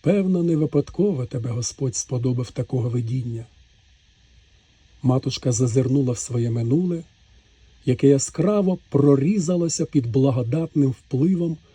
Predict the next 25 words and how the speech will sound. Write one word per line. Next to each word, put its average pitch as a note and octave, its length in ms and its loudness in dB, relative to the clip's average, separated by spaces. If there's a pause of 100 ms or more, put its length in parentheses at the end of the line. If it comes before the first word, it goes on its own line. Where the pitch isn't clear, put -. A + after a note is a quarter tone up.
(260)
щойно E3 600 0
пережитого, D3+ 1000 -2 (680)
і C3 80 -6
склала D3+ 540 -2
свою A#2+ 360 -6
сповідь. A2+ 600 -8 (1800)
Коли F#3+ 220 6
я G#3+ 80 6
повернувся G#3+ 600 4
з - 80 -2
келії G3 340 4
матушки F#3 500 0
до C#3 140 2
сестер, G#3+ 500 -4 (720)
я F#3+ 160 2
розповів F3+ 500 0
їм D3 160 0
почуте B2+ 640 -6 (1300)
і C#3+ 100 4
закликав E3+ 560 0
всіх - 320 -4
помолитися D3+ 680 0
за A#2+ 140 -4
ту C3 220 -8
душу, D#3 480 -4